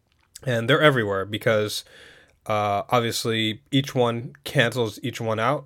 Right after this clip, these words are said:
and each one balance each, balances each other out. So triads. And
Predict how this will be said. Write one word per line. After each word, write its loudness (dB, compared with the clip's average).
and -2
each -6
one -2
balance -2
each, -8
balances -2
each -6
other -4
out. -2
So -4
triads. -2
And 4